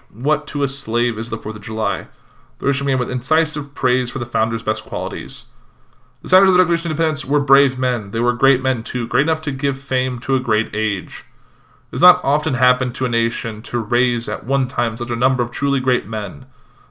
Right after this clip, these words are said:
The point from which I am compelled to view this, them is not certainly the most favorable, and yet I cannot contemplate their great deeds with less than admiration. They were statesmen, patriots, and heroes, and for the good they did and the principles they contended for,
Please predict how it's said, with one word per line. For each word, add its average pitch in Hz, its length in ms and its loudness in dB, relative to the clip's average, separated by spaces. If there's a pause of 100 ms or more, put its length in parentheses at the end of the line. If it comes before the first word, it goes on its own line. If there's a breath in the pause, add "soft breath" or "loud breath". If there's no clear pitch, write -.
(140 soft breath)
The 147 80 6
point 175 140 6
from 160 140 0
which 151 180 2
I 151 80 -2
am 143 120 -2
compelled 139 360 2
to 131 80 4
view 123 240 0
this, 120 200 -4
them 123 280 -6
is 117 120 -6
not 113 360 0
certainly 127 400 0
the 113 80 -2
most 113 240 -4
favorable, 107 400 -2
and 117 100 -4
yet 135 120 4
I 127 40 4
cannot 151 380 2
contemplate 131 680 0 (380 soft breath)
their 123 120 -2
great 139 100 8
deeds 127 200 0
with 120 120 -2
less 117 240 2
than 113 140 -4
admiration. 95 800 -6 (640 soft breath)
They 139 80 2
were 151 80 8
statesmen, 139 600 2
patriots, 123 420 -2
and 113 100 -8
heroes, 92 540 -4 (120)
and 123 160 -4
for - 380 -4
the 147 80 -4
good 156 340 4
they 147 140 4
did 123 340 2
and 117 160 -6
the 110 60 -4
principles 135 420 -2
they 127 120 0
contended 104 500 -6
for, 104 380 -2